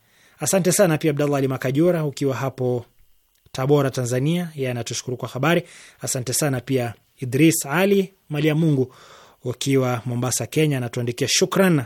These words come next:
Radio Teheran." Asante sana kwa kututegea ukiwa hapo pwani ya Kenya. Hii ni Radio Teheran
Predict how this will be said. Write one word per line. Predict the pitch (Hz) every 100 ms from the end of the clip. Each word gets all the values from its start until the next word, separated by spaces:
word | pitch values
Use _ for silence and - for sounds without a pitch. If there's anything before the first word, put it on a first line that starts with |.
| 143
Radio | 143 135 127 117 _ _ _ _ _
Teheran." | 135 117 131 117
Asante | 110 123 110
sana | - 160 135 113 _ - - - - _ -
kwa | 131 123 117 -
kututegea | - 123 - 123 127 147 135 117 - _ _ - - _ -
ukiwa | 123 127 123
hapo | 113 120 123
pwani | - 127 117
ya | 110
Kenya. | - 117 110 101
Hii | 226 233
ni | 208
Radio | 202 175
Teheran | 165 156 156 127